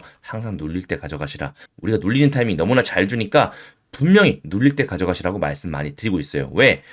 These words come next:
기본적으로 끼 자체가 갭, 갭을 높이 띄우면 밀어버립니다.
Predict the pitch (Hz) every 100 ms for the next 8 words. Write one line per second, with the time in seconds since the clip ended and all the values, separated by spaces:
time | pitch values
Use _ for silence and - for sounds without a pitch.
0 | - _ - 170 233 208 147 127 - 220
1 | 92 - 143 107 - 143 143 _ _ -
2 | - 165 113 190 196 165 78 104 190 131
3 | 92 76 71